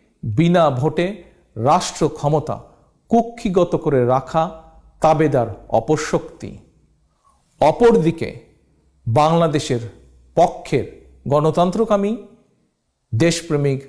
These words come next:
জাতীয়তাবাদী শক্তি। সুতরাং সিদ্ধান্ত নেবার চূড়ান্ত সময়ে এসেছে।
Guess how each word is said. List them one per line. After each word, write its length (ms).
জাতীয়তাবাদী 720
শক্তি। 720
সুতরাং 720
সিদ্ধান্ত 920
নেবার 540
চূড়ান্ত 560
সময়ে 540
এসেছে। 600